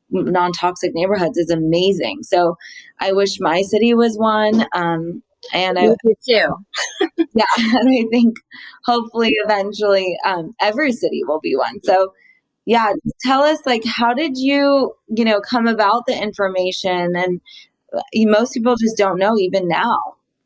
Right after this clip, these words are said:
Speaker 2: Right. So I think, you know, to your point, you know, as parents, we want to,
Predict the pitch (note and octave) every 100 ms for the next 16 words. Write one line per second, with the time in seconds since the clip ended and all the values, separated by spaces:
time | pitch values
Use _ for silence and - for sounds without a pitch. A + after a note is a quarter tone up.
0 | _ _ _ - F3+ F3 D#3+ - - A#3+
1 | B3 A#3+ - - - - _ _ _ _
2 | G#3 A#3 C#4+ D4+ D4 - - A3 G3+ F#3+
3 | - _ - A#3 G#3 - G#3 G3+ G3+ -
4 | _ _ _ _ - - G3 F3+ F3 -
5 | F#3 F3+ F3+ - - _ - G3 F#3+ F#3+
6 | - - - _ - - - _ _ -
7 | G#3 G3+ F#3+ F3+ - - F#3 E3+ E3 D#3+